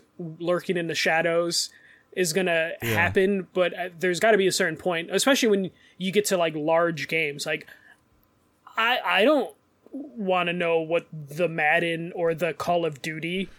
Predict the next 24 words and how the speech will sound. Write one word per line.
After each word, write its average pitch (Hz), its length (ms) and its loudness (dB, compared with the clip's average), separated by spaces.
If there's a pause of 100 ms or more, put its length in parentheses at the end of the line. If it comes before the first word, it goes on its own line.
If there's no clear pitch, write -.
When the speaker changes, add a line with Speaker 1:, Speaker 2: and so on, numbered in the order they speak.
(300)
Speaker 1:
community 220 480 2
manager 233 520 4
has 233 200 2
to - 80 -8
deal 247 200 0
with 262 200 2
on 262 100 4
a 262 40 0
day-to-day 277 360 0
basis. 302 640 -4 (460)
Speaker 2:
Oh, 92 220 -10
man. 80 320 -14 (260)
Even, 165 260 -4
like, 135 180 -4
uh, 123 280 -2 (100)
Angela, 127 500 -2
like, 117 220 -4 (300)
quote 135 300 2
tweeted 113 300 0
something 113 320 -4
to 123 180 -4
me 113 140 -4
today, 98 380 -4 (200)
uh, 113 200 -4